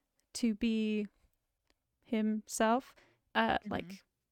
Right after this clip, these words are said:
Speaker 1: over some weird chance encounter. Like, he didn't audition for it. He was just, like, saw him and was like, "I want you to be me." And Daniel
Speaker 2: <laughs>
Speaker 1: Radcliffe was
Speaker 2: "I
Speaker 1: like
Speaker 2: choose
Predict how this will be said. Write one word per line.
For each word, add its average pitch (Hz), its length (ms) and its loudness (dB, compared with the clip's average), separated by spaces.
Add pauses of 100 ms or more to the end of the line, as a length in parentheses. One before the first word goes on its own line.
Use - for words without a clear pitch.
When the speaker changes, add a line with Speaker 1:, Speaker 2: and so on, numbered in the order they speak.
(180)
Speaker 1:
over 240 180 4
some 254 300 2
weird 220 320 2
chance 208 340 -4
encounter. 202 540 -2
Like, 240 160 -4
he 240 40 0
didn't 233 200 4
audition 196 380 -4
for - 220 -6
it. - 120 -8
He 220 80 -4
was 208 100 -4
just, 214 160 -6
like, 214 200 -4 (180)
saw 220 220 -4
him 240 160 -2
and 226 80 -4
was 214 140 -6
like, 214 220 -12 (720)
"I 254 140 10
want 262 260 6
you 254 420 2 (200)
to 233 120 2
be 233 200 4
me." 208 440 2 (560)
And 220 220 2
Daniel 240 240 2
Speaker 2:
<laughs> - 20 4
Speaker 1:
Radcliffe 233 260 0
was 240 120 -2
Speaker 2:
"I 247 60 4
Speaker 1:
like 233 180 0 (100)
Speaker 2:
choose 311 280 -6